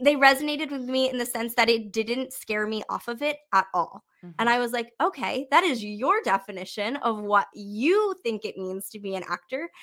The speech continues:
Speaker 1: and that's not mine at
Speaker 2: Mm-hmm.
Speaker 1: all, and that's okay."
Speaker 2: Yeah.
Speaker 1: And if anything, it gave me the confidence to be like, "This is, <laughs> this is not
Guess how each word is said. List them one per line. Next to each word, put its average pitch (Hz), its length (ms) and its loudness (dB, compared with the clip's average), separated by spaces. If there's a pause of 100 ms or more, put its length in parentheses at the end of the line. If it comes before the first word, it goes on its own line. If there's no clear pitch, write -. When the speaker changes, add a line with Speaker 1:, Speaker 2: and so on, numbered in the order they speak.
(260)
Speaker 1:
and 233 140 0
that's 277 240 6
not 277 200 4
mine 208 380 2 (360)
at 247 160 4
Speaker 2:
Mm-hmm. - 100 -4
Speaker 1:
all, 147 300 -2 (420)
and 226 140 0
that's 254 200 0
okay." 294 520 -2 (320)
Speaker 2:
Yeah. 143 200 -18 (120)
Speaker 1:
And 254 160 6
if 262 180 0
anything, 269 440 4
it 240 160 4
gave 285 200 0
me 277 140 2
the 233 80 0
confidence 226 600 -4
to 220 120 -10
be 214 560 -8
like, 196 320 -2 (480)
"This 214 480 0
is, 240 480 6 (220)
<laughs> 190 680 -10
this 185 460 -2
is 247 180 4
not 233 320 4